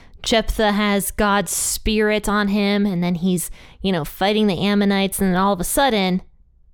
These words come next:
he's, like, sacrificing his daughter at the end of the chapter. So what in the world went wrong here?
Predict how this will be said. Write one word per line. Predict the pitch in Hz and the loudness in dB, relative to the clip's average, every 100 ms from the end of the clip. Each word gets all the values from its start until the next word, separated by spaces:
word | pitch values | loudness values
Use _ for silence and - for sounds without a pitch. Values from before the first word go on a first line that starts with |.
| - | -12
he's, | - 208 214 | -4 -2 0
like, | 175 | -2
sacrificing | - 220 220 220 - 202 202 208 | -2 0 0 -2 0 0 2 0
his | 185 165 | 0 0
daughter | - 190 196 185 | 0 2 2 0
at | 175 | 0
the | 185 | 0
end | 180 | 0
of | 180 | -2
the | 185 | -2
chapter. | 233 208 185 | 0 0 -2
So | 170 - 185 | -4 -2 -2
what | 180 208 226 - - - - - - - - | 2 2 0 -2 -12 -18 -20 -20 -20 -20 -6
in | 220 220 | 0 2
the | 196 | 2
world | 190 190 180 | 2 2 0
went | 180 | -2
wrong | 185 190 185 | -2 0 0
here? | - | -2